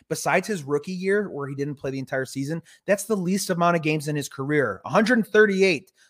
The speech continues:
Like I said, dude is a workhorse. Guy deserves more respect. Um, absolutely targeting him later in my drafts. He is an absolute value pick,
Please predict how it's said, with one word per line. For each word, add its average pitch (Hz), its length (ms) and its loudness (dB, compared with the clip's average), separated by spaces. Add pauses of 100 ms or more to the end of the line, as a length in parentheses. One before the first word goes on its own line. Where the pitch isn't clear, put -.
(260)
Like 156 160 4
I 165 40 2
said, 135 260 0
dude 214 260 4
is 190 140 2
a - 20 6
workhorse. 127 1040 2 (400)
Guy 170 140 8
deserves 180 420 2
more 170 240 4
respect. 160 680 0
Um, 131 280 -4
absolutely 170 560 0
targeting 139 440 0
him 139 300 -6
later 156 440 2
in 147 100 0
my 139 160 0
drafts. 127 420 -2 (320)
He 233 140 -2
is 175 100 0
an 165 100 -4
absolute 147 760 0
value 156 680 2
pick, 135 520 -6